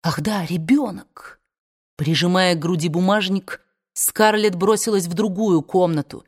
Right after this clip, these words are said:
где малютка Бо спал в своей низенькой кроватке. Она взяла его на руки, и он проснулся и захныкал с просонок, размахивая крошечными кулачками.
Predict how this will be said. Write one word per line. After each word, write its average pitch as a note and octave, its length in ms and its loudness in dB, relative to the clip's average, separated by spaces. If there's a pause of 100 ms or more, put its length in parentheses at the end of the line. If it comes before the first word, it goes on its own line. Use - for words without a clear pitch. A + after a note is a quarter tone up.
(340)
где E3 200 2
малютка G3 480 0
Бо F3+ 300 -2
спал D3+ 340 -2
в - 40 -6
своей D3+ 280 0
низенькой D#3+ 500 0
кроватке. E3 720 -4 (480)
Она F3 220 0
взяла F3+ 260 0
его E3+ 180 2
на F#3+ 200 2
руки, - 340 -10 (340)
и A#3 80 4
он A#3+ 140 4
проснулся B3+ 760 2
и F3 60 2
захныкал G#3 640 2
с - 100 -10
просонок, F3 800 -4 (300)
размахивая E3 800 0
крошечными E3 680 -2
кулачками. E3 920 -4